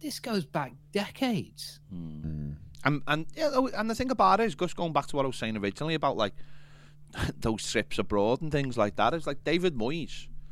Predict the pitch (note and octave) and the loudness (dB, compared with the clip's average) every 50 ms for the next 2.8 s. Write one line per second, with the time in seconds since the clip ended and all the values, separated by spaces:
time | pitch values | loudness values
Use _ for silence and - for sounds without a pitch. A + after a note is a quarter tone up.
0 | - - - - - - - - - - - - - B2+ D#3+ F3 - A3+ G#3 G#3+ | -14 -14 -14 -14 -14 -14 -16 -16 -18 -18 -14 -10 -6 -4 -2 -2 -2 2 6 8
1 | A3 G3+ G3 F3+ - - - D3+ D#3+ C3 - - E3 F3+ F#3+ F3+ - - D#3 E3+ | 10 10 10 10 6 4 0 -2 -2 0 0 2 2 2 2 0 0 2 2 2
2 | F3 F3+ F3 D3+ - - - D#3+ F3 F3 E3+ - - - - | 2 0 -2 -4 -2 2 4 6 6 6 6 4 2 0 -2